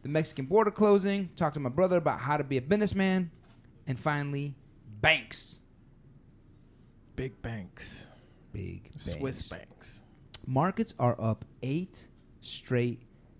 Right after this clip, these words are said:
Speaker 1: days in a row.
Speaker 2: What does that mean?
Speaker 1: Uh, that rich people getting richer.
Speaker 2: Man.
Speaker 1: That's
Speaker 2: And
Speaker 1: exactly what it
Speaker 2: what
Speaker 1: means.
Speaker 2: about if you just got money in it regardless, though? If
Speaker 1: In
Speaker 2: you're
Speaker 1: the
Speaker 2: not
Speaker 1: market?
Speaker 2: that rich, yeah.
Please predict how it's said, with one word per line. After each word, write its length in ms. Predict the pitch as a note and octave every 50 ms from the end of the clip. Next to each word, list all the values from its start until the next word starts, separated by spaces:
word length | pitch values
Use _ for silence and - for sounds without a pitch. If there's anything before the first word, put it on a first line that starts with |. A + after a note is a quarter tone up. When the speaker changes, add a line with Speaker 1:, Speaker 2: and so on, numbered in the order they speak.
| - A#2 G#2+
Speaker 1:
days 580 | - B2 A#2 A2 G2+ F#2+ G2 G2 G2 - - - - - - - - - -
in 140 | B2 A2+
a 80 | G#2+ G#2
row. 240 | G2+ G#2+ F2 - - - - - - - - - - - - -
Speaker 2:
What 180 | C3 D3 D3+
does 160 | D#3+ D3+ C3
that 160 | C3 A#2+ A2 G#2+
mean? 320 | A#2 B2 B2+ A#2+ A2+ G2+ - - - - - -
Speaker 1:
Uh, 540 | A#2+ A#2 A2+ A2 A2 G#2+ G#2+ G#2 G#2 G#2 G2+ - - - - - - C3
that 360 | B2 A#2+ A#2 A2+ G#2+ - - - - - - - -
rich 220 | A2+ A2+ C#3 D3+ -
people 320 | F3+ F#3 F3 F#3+ G3+ G3 - - - - - - - - C3
getting 300 | B2+ D3 - - E2 E2+ F#2+
richer. 260 | A2 A2 - - - - - - - - -
Speaker 2:
Man. 400 | G#2 A2+ A2+ G#2+ G2+ G2 G2+ G#2 - - - -
Speaker 1:
That's 180 | - B2 C3+ C3
Speaker 2:
And 80 | A#2 -
Speaker 1:
exactly 320 | B2 A#2+ A2+ G#2 - G2+ F#2+
what 120 | G2 F#2+
it 60 | F2+
Speaker 2:
what 100 | D#3 F3+
Speaker 1:
means. 60 | F3+
Speaker 2:
about 240 | G3 F#3+ G3 F#3 F#3 F3+
if 100 | F3+ -
you 100 | G3 F#3+
just 300 | F3+ F3+ F3 E3+ E3+ -
got 240 | F3+ E3+ E3+ C#3+
money 300 | E3 F3 F3+ F#3 F#3 F#3
in 120 | F3+ F3 F3
it 140 | F3 D#3+ -
regardless, 720 | D3 D#3+ D3+ D#3+ E3 F3 F#3+ F3+ D3 C3+ B2 A#2+ - -
though? 300 | C#3+ B2+ A#2+ A#2 A2+ -
If 80 | C#3 C#3
Speaker 1:
In 60 | C#3 C3+
Speaker 2:
you're 40 | C3+
Speaker 1:
the 20 |
Speaker 2:
not 60 | B2+
Speaker 1:
market? 180 | C3 D#3 - D#3+
Speaker 2:
that 160 | C#3+ C3 A#2
rich, 280 | B2 B2+ B2+ A#2+ - -
yeah. 240 | C#3 C3+ C3 B2 A#2+